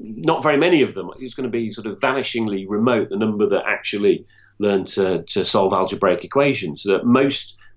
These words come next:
human beings need somebody to explain the concept,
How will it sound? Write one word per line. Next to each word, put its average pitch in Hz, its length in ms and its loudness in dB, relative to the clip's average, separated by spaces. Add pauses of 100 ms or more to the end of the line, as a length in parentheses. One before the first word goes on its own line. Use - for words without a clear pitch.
(240)
human 85 340 -4
beings 82 360 0
need 127 440 4
somebody 98 360 0
to - 120 -4
explain 123 640 2 (300)
the - 80 -18
concept, 95 500 -2